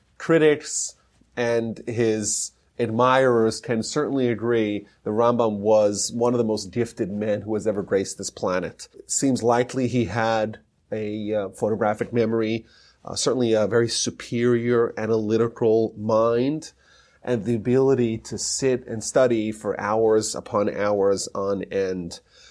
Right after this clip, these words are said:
And now we don't mu-, know much about the Rambam's early childhood, but we do know at the age of fifteen,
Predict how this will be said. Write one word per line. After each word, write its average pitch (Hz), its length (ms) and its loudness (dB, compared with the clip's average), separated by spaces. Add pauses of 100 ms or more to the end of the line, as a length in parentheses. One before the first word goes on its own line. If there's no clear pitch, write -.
(480)
And 180 80 0
now 170 100 8
we 170 80 8
don't 208 180 6
mu-, 185 140 6
know 160 220 6
much 151 320 2
about 127 260 2
the 123 80 2
Rambam's 117 720 2
early 135 300 2
childhood, 165 600 2
but - 100 2
we 127 140 -2
do 143 160 0
know 147 200 4
at 123 80 2
the 131 100 0
age 131 100 0
of 127 80 -6
fifteen, 143 600 -2